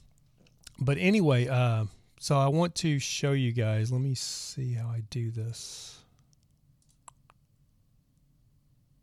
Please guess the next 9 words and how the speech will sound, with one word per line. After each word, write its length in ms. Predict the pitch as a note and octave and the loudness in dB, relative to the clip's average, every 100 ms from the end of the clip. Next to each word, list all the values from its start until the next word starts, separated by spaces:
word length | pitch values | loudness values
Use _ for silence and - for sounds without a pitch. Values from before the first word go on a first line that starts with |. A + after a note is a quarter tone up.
| _ _ _ _ _ | _ _ _ _ _
Go 180 | - A#2+ - | -12 -12 -8
back 260 | C#3+ C#3+ - | -8 -8 -12
here. 600 | - - A#2+ A#2+ A#2+ A#2+ _ - | -14 -8 -6 -4 -6 -8 _ -10
I 40 | |
need 140 | C#3 C3+ | -8 -6
to 120 | B2 - | -10 -12
find, 520 | - B2+ B2 B2 A#2+ B2 | -6 -4 -2 -2 -2 -2
uh, 300 | A#2+ A#2 A#2+ - _ _ _ _ _ _ _ _ _ _ _ _ _ _ _ _ _ _ _ _ _ _ _ _ _ _ _ _ _ _ _ _ _ _ _ _ _ _ | -4 -4 -4 -8 _ _ _ _ _ _ _ _ _ _ _ _ _ _ _ _ _ _ _ _ _ _ _ _ _ _ _ _ _ _ _ _ _ _ _ _ _ _
my, 880 | C3+ B2 A#2+ A#2+ A#2+ A#2+ A#2+ A#2+ A#2+ | -4 -2 -2 -2 -2 -2 -2 -4 -6